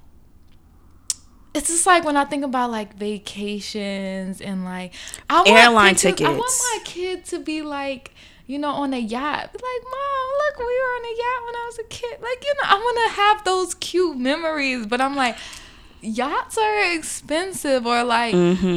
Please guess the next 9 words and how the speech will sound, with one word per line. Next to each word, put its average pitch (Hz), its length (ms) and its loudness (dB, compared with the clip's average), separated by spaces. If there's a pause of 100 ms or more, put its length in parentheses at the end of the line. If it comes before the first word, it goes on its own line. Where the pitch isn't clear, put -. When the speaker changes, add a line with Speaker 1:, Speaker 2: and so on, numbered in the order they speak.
(120)
Speaker 1:
you 277 60 4
know, 269 260 2
two 381 320 -2
weeks 359 320 -2
in 269 180 -2
Paris 262 640 -2
in 214 120 -6
the 220 100 -6
summertime 226 880 -6